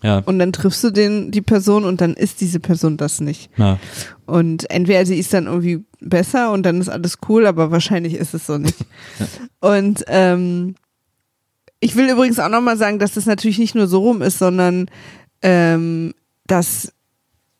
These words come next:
Speaker 2: dass quasi ich einen Mann interessanter finde, weil er sich rar gemacht hat, ist mir natürlich auch passiert.
Speaker 1: Ja,
Speaker 2: Also,
Speaker 1: ja.
Speaker 2: ne? Das ist ja auch eine Challenge und das ist ja auch so, warum,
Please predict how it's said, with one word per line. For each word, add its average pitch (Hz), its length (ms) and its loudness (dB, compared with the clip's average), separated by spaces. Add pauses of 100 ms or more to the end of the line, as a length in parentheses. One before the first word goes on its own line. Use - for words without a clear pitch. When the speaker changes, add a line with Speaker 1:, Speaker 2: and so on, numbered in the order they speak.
(280)
Speaker 2:
dass - 280 -2
quasi 175 360 0
ich - 260 -2
einen 202 100 0
Mann 180 180 2
interessanter 196 600 -2
finde, 190 280 -2
weil 175 160 2
er 185 160 2
sich 175 220 -4
rar 165 140 2
gemacht 190 340 0
hat, 185 80 0
ist - 140 -6
mir 196 80 2
natürlich 170 320 -4
auch - 100 -12
passiert. - 420 -8 (200)
Speaker 1:
Ja, 120 140 4
Speaker 2:
Also, 143 360 -2 (100)
Speaker 1:
ja. 110 140 4
Speaker 2:
ne? 175 120 0 (420)
Das 190 120 2
ist 208 120 0
ja 247 140 4
auch 214 40 4
eine 214 160 4
Challenge 185 480 0 (120)
und 175 140 -2
das 175 140 0
ist - 140 -2
ja 170 180 4
auch 185 60 4
so, 175 220 0
warum, 165 420 0